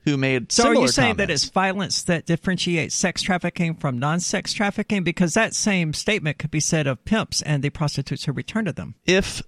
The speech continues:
Speaker 2: You know,
Speaker 1: they're
Speaker 2: they keep going
Speaker 1: there
Speaker 2: back
Speaker 1: by
Speaker 2: to get
Speaker 1: consent, if they're there by consent, if they're there because the pimp is actually providing them with protection,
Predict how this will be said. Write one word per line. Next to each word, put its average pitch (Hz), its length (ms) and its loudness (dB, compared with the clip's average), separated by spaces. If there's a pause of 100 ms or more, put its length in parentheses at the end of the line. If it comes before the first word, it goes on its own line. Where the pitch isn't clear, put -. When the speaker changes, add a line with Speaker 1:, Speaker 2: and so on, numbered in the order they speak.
Speaker 2:
You 160 80 6
know, 175 80 8
Speaker 1:
they're 170 80 6
Speaker 2:
they 175 80 6
keep 190 240 -2
going 185 240 2
Speaker 1:
there 143 220 6
Speaker 2:
back 147 60 -2
Speaker 1:
by 151 180 4
Speaker 2:
to - 40 -20
get 160 80 2
Speaker 1:
consent, 160 640 0 (180)
if - 140 -2
they're 175 180 4
there 160 220 4
by 175 200 2
consent, 160 440 2
if 143 80 0
they're 208 180 6
there 233 280 4
because 202 340 0
the 156 80 2
pimp 208 320 2
is 143 180 0
actually 165 360 0
providing 147 480 2
them 131 200 0
with 120 280 0
protection, - 800 0